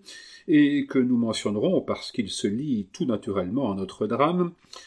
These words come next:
c'est le faux pas que fit Camille de Rozan en adressant étourdiment la parole à des gens qui connaissaient à fond l'histoire de Carmélite. Madame de Rozan, sa femme, jolie créole de quinze ans,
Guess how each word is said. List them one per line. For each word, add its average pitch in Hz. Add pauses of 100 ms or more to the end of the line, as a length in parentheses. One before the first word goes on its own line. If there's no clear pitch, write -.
(140)
c'est 160
le 151
faux 127
pas 151
que 117
fit 127
Camille 123
de 113
Rozan 101 (380)
en 127
adressant 135
étourdiment 135
la 113
parole 113
à 107
des 101
gens 139
qui -
connaissaient 104
à 98
fond 95
l'histoire 101
de 92
Carmélite. 98 (960)
Madame 143
de 127
Rozan, 135
sa -
femme, 135
jolie 104
créole 113
de 104
quinze 104
ans, 180